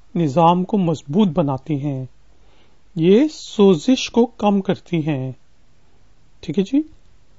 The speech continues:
Cherries strengthen the heart and circulatory system। अब जो हमारे, अ, जिस्म में, शरीर में खून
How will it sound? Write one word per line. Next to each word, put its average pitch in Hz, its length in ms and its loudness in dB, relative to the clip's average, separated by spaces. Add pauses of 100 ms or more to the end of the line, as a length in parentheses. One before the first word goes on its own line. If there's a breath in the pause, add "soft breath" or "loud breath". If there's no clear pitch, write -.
(640)
Cherries 180 640 2 (200)
strengthen 226 720 2
the 196 140 2 (140)
heart 151 480 2 (500)
and 190 340 0 (340)
circulatory 208 960 2
system। 135 440 -2 (520 soft breath)
अब 143 100 -2
जो 196 140 2
हमारे, 190 340 2 (1000 soft breath)
अ, 165 540 0 (680 soft breath)
जिस्म 170 340 0
में, 180 360 0 (720)
शरीर 190 420 0
में 165 320 0 (440)
खून 208 580 2